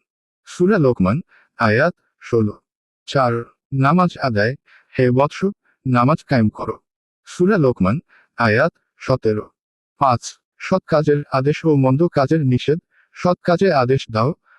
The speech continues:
মন্দ কাজে নিষেধ করো। প্রাগুপ্ত। ছয়, বিপদে ধৈর্য ধারণ, বিপদাপদে সবর করো। নিশ্চয়ই এটা সাহসিকতার কাজ। প্রাগুপ্ত। সাত,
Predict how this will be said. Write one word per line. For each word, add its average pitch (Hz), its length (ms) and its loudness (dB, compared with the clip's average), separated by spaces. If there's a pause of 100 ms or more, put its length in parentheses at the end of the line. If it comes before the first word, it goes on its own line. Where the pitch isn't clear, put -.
(160)
মন্দ 127 280 2
কাজে 139 300 0
নিষেধ 117 320 -2
করো। - 280 -10 (880)
প্রাগুপ্ত। 139 580 -2 (340)
ছয়, 139 300 -4 (440)
বিপদে 175 460 0
ধৈর্য 127 360 0
ধারণ, 123 320 0 (320)
বিপদাপদে 165 680 2
সবর 117 360 0
করো। - 320 -10 (480)
নিশ্চয়ই 165 560 0 (100)
এটা 135 240 -2
সাহসিকতার 139 800 -2
কাজ। - 320 -8 (280)
প্রাগুপ্ত। 143 560 -2 (360)
সাত, 120 260 -4